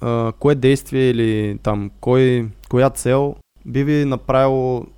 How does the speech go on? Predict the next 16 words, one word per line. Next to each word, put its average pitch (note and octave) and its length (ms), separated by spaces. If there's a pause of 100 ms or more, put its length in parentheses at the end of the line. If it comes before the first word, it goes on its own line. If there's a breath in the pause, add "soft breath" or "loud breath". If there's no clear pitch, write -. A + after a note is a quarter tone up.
(220)
останалите B2+ 680
действия A#2 460
много A2+ 240
по-лесни G#2+ 500
или G#2 80
останалите G#2+ 560
цели G#2 240
по-лесни - 600
и C#3 40
това B2+ 200
да B2 80
го A2 80
сложите A2+ 360
на G#2 100
първо G#2+ 280
място. G2+ 300